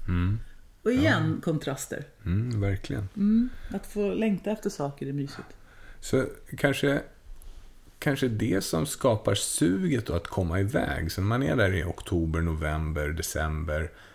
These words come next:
Speaker 1: så är det just kontrasten man är ute efter.
Speaker 2: Jag minns så himla väl, vi, vi gick på någon sån här jätte, jättestrikt diet tillsammans.
Speaker 1: Gjorde
Speaker 2: Det
Speaker 1: vi?
Speaker 2: var några år
Speaker 1: Vad
Speaker 2: sedan.
Speaker 1: var det för
Speaker 2: Ja,
Speaker 1: något?
Speaker 2: eftersom jag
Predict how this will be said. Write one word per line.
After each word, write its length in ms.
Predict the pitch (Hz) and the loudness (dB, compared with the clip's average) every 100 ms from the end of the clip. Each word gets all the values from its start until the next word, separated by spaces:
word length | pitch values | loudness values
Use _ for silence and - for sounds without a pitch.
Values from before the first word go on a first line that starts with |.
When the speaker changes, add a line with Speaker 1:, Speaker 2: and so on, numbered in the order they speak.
| - - | -20 -6
Speaker 1:
så 160 | - | 2
är 40 | 95 | 4
det 40 | |
just 220 | 95 - | 2 0
kontrasten 880 | - 104 98 - 123 - - - 95 87 | 0 0 0 0 -2 -2 -8 -4 0 2
man 180 | 92 | 2
är 40 | 104 | 2
ute 320 | 90 - 147 | 2 0 -2
efter. 460 | - - - 62 92 - - - - - | -2 -6 -10 -8 -8 -10 -20 -20 -16 -2
Speaker 2:
Jag 120 | 170 | 2
minns 600 | 175 190 190 190 185 185 | 2 2 2 2 2 0
så 60 | 170 | -2
himla 360 | 175 165 160 170 | 0 0 0 0
väl, 380 | 185 151 147 - | 2 2 0 -4
vi, 400 | 160 160 147 - - - - - - - | -4 -2 -2 -4 -16 -20 -20 -20 -20 -8
vi 140 | 180 190 | -2 0
gick 400 | 170 208 226 - | 0 -2 -4 -6
på 220 | 185 185 | -4 0
någon 180 | 175 190 | 0 -2
sån 140 | 139 | -4
här 140 | 131 127 - | -6 -8 -2
jätte, 300 | 233 - 190 | -2 0 -2
jättestrikt 880 | 180 185 - - - 233 - - - - - - - - - _ | -2 -2 -4 -6 -2 -2 -4 -16 -20 -20 -20 -20 -20 -20 -20 _
diet 580 | 202 180 220 330 214 - | -2 0 4 4 4 2
tillsammans. 640 | 165 147 135 131 143 170 - | 0 2 2 2 0 -2 -6
Speaker 1:
Gjorde 160 | 151 156 | 2 4
Speaker 2:
Det 60 | 190 | 6
Speaker 1:
vi? 40 | 226 | 8
Speaker 2:
var 60 | |
några 140 | 214 202 | 8 8
år 40 | 233 | 6
Speaker 1:
Vad 100 | 226 | 4
Speaker 2:
sedan. 160 | 107 | 4
Speaker 1:
var 60 | 135 | 6
det 60 | |
för 60 | 156 | 6
Speaker 2:
Ja, 140 | 170 90 | 4 4
Speaker 1:
något? 100 | 180 | 2
Speaker 2:
eftersom 220 | - 180 | 0 0
jag 220 | 190 | 2